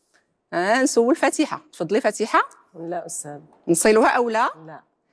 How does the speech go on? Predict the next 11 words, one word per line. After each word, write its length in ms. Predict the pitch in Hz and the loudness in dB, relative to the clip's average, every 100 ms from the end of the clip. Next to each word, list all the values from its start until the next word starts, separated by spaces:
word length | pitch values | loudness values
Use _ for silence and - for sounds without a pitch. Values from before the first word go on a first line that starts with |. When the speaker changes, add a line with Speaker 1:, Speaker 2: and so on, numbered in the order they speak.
| _ _ _ _ _ | _ _ _ _ _
Speaker 1:
جيد، 380 | 196 196 233 349 | 2 4 4 2
لماذا؟ 420 | 240 233 240 285 | 2 0 0 0
لأن 320 | 302 269 262 | -2 -2 -4
التعارف 600 | 269 269 240 240 262 277 240 | -6 -4 -2 0 0 -2 -6
والتآلف 600 | 240 240 - 285 466 - | -4 -2 0 0 -2 -2
لا 100 | 381 | -2
علاقة 600 | 403 339 339 339 - 330 | -2 -2 -4 -4 -4 -4
له 200 | 330 359 | -2 0
بالتمييز 640 | 320 - 240 349 370 - _ _ _ _ - 480 571 _ - | -2 -4 -2 0 -2 -6 _ _ _ _ -2 -2 -2 _ -4
العنصري. 760 | 208 208 349 - 214 190 170 - - | -2 2 0 0 -4 -2 -4 -6 -12
جيد، 340 | 165 208 175 | -4 -2 -2